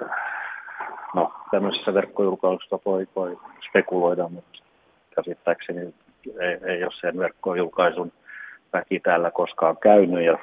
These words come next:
siinähän taisi olla, olla semmoinen spekulaatio, että Heresin kisan yhteydessä, tota,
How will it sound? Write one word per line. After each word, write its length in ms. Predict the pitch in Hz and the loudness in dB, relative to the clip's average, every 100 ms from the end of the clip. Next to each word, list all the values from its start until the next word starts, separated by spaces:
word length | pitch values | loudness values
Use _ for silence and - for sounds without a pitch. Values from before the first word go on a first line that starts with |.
| - - | -6 -12
siinähän 320 | 82 80 80 | -8 -8 -2
taisi 220 | 82 78 | 0 0
olla, 280 | 87 82 80 - | 0 2 2 2
olla 260 | 90 82 82 | 4 6 4
semmoinen 380 | - 80 82 82 78 | 0 0 0 -2 -4
spekulaatio, 680 | - 80 80 80 80 - 82 | -4 -4 0 2 2 2 0
että 280 | 78 - 82 - - - - - | 0 2 2 0 -20 -18 -18 4
Heresin 420 | 98 90 85 82 | 8 8 4 0
kisan 340 | - 90 90 85 | -4 0 2 2
yhteydessä, 680 | 80 - 87 82 85 - | -2 2 4 4 0 -4
tota, 380 | 87 82 - 80 | -4 -2 0 0